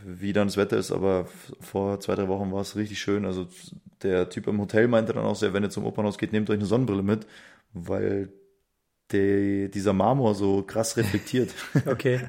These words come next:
Speaker 1: <laughs> Also so, als wenn du so, äh, im Schnee sitzt, so, oder auf der Skihütte
Speaker 2: Ja.
Speaker 1: und den ganzen Tag in den Schnee schaust und dann, äh, keine Brille dabei hast.
Speaker 2: Ja, ja.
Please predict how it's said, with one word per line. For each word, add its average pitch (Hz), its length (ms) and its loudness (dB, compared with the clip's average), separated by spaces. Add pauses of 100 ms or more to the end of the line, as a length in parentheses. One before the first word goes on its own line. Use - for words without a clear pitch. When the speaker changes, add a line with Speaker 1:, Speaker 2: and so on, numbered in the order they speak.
(120)
Speaker 1:
<laughs> - 480 -10
Also 98 140 2
so, 110 220 4
als 107 120 4
wenn 107 100 2
du 104 60 2
so, 104 320 4
äh, 95 260 0
im 107 160 -6
Schnee 113 280 2
sitzt, 107 300 0
so, 101 160 0
oder 101 180 2
auf 95 160 0
der 104 100 -2
Skihütte 123 320 2
Speaker 2:
Ja. 104 40 0
Speaker 1:
und 95 60 0
den 95 60 0
ganzen 98 200 -4
Tag 101 180 0
in 98 80 -4
den 92 60 -4
Schnee 104 220 0
schaust 104 420 -2
und 98 180 -6
dann, 95 160 0
äh, 92 80 -2
keine 92 220 -4
Brille 98 240 -4
dabei 87 260 -4
hast. 92 260 -10 (460)
Speaker 2:
Ja, 123 180 -8 (160)
ja. 123 300 -12